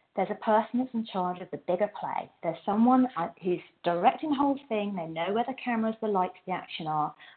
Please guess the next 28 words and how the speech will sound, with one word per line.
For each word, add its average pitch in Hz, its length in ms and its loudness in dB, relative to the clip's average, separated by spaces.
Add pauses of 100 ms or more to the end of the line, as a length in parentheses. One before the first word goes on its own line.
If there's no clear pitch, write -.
and 170 80 -6
I'm 156 220 -6
playing 196 240 4
the 240 80 4
part 180 300 2
that 170 100 -4
I'm 165 240 -4
supposed 151 320 -6
to. 160 60 -8
I'm 151 160 -4
learning 190 260 4
my 269 120 6 (120)
lines, 180 360 0 (360)
and 170 80 -8
I'm 151 180 -8
doing, 190 380 0 (140)
doing 190 200 0
the 196 60 2
best 190 340 2
job 254 140 0
I 254 120 6
can 180 280 -4
in 170 100 -6
the 170 60 -8
role 170 240 -4
that - 120 -6
I 180 140 -10
have. 170 260 -6